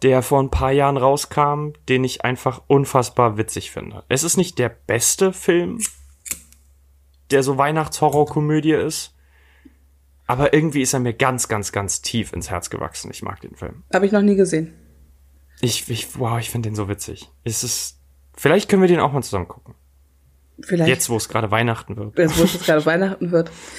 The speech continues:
Speaker 2: Ich erinnere mich noch dran, ich war mit meiner Schwester auf so einem selbstorganisierten Kinoabend. Ähm,
Speaker 1: Mhm.
Speaker 2: das haben die irgendwie einmal im Monat oder so gemacht und dann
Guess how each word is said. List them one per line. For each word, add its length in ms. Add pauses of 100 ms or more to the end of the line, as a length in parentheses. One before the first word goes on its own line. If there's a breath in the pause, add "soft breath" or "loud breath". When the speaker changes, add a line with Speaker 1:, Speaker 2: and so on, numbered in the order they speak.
(260 loud breath)
Speaker 2:
Ich 220
erinnere 240
mich 100
noch 120
dran, 180
ich 100
war 140
mit 120
meiner 200
Schwester 420
auf 80
so 120
einem 300 (220)
selbstorganisierten 960
Kinoabend. 760 (560 loud breath)
Ähm, 400
Speaker 1:
Mhm. 180 (340)
Speaker 2:
das 100
haben 160
die 100
irgendwie 640 (140)
einmal 280
im 60
Monat 280
oder 220
so 100
gemacht 380
und 80
dann 280